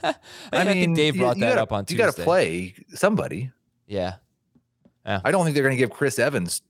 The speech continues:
Speaker 1: fifteen carries.
Speaker 2: All right.
Speaker 1: They might use him in the passing game some. I wouldn't be surprised by that.
Speaker 2: All right, big
Speaker 1: But
Speaker 2: opportunity
Speaker 1: I'm
Speaker 2: for
Speaker 1: kinda
Speaker 2: Perine.
Speaker 1: thinking they're probably not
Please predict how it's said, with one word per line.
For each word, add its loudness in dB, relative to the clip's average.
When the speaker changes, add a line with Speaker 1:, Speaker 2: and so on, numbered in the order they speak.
Speaker 1:
fifteen -2
carries. -6
Speaker 2:
All 2
right. -2
Speaker 1:
They 2
might 2
use 2
him 2
in 2
the 0
passing 0
game -6
some. -10
I 0
wouldn't 2
be 0
surprised 0
by -4
that. 2
Speaker 2:
All -4
right, -4
big 0
Speaker 1:
But 2
Speaker 2:
opportunity 0
Speaker 1:
I'm -2
Speaker 2:
for -6
Speaker 1:
kinda 0
Speaker 2:
Perine. -6
Speaker 1:
thinking 0
they're 2
probably 0
not 2